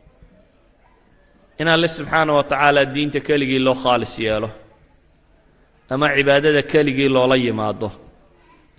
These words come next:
Oo aan cidna lagu lamaanaynin. Mas'aladani waa mas'alo si marka loo eego basiit ah, laakiin dadka in badan mud-, madmadow ka gasha haddana.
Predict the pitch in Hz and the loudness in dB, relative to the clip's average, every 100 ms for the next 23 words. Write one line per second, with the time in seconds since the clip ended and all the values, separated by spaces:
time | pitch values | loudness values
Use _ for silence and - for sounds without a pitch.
0 | _ _ _ - _ _ _ - 135 147 | _ _ _ -20 _ _ _ -6 -4 -2
1 | 143 147 156 147 139 131 127 117 107 98 | -4 -6 -4 -2 -2 -2 -2 -2 -4 -6
2 | 95 90 92 87 - - _ _ _ _ | -8 -12 -14 -18 -20 -20 _ _ _ _
3 | _ _ _ _ _ - _ - _ _ | _ _ _ _ _ -20 _ -20 _ _
4 | _ _ _ _ 127 131 180 185 160 147 | _ _ _ _ -8 -4 2 4 4 4
5 | 156 147 139 156 151 156 - 170 160 151 | 4 2 0 -2 0 0 -2 -2 0 2
6 | 143 151 135 139 135 135 175 156 127 117 | 2 2 2 0 -2 -4 -2 -2 -2 -6
7 | 107 - - - - _ _ - - - | -10 -16 -20 -20 -20 _ _ -20 -20 -20
8 | _ _ _ _ _ _ _ _ _ _ | _ _ _ _ _ _ _ _ _ _
9 | _ _ 131 151 185 175 175 - 170 160 | _ _ -2 0 0 0 0 2 0 2
10 | 156 160 147 139 143 160 165 143 143 143 | 2 2 0 -2 -4 -8 -6 0 2 2
11 | 160 156 147 123 123 131 113 101 101 | 4 4 2 -2 -2 -2 -4 -6 -10